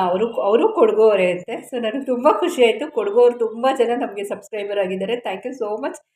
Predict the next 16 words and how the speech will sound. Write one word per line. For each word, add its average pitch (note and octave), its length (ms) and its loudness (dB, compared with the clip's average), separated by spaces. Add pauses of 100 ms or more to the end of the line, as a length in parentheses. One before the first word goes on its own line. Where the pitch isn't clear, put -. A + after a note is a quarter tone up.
(260)
ಅದ್ರಲ್ಲಿ A3 240 -2
ಉಷಾ A#3 220 2
ಜಯಂತಿ A3+ 340 2
ಮ್ಯಾಮು, G#3 340 -10
ಶಶಿ G#3 340 -6
ಮ್ಯಾಮು, A3 340 -6
ನೀವು G#3 380 -4
ಅಷ್ಟೇ, - 480 -10 (300)
ಆ, A#3 60 -6
ಮತ್ತೆ B3 240 4
ಇನ್ನೊಬ್ರು C4 340 2
ಇದ್ದಾರೆ G#3 180 -2
ಶ್ರಾವಣಿ A3 420 0
ಮ್ಯಾಮ್, G#3 240 -6
ಅವರು A3+ 260 4
ಅಷ್ಟೇ, - 240 -2